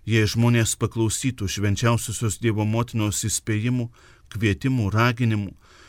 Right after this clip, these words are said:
tuomet, kaip ji yra pažadėjusi, bausmės bus pašalintos arba sumažintos.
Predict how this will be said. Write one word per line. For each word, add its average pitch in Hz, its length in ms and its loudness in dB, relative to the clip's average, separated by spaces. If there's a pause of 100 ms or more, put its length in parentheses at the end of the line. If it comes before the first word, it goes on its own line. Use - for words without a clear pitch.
(200)
tuomet, 139 320 2
kaip 127 240 0
ji 123 240 2
yra 117 160 2
pažadėjusi, 110 920 -2 (380)
bausmės 113 640 0
bus 113 240 -4
pašalintos 110 880 -2 (320)
arba 104 260 0
sumažintos. 104 1000 -2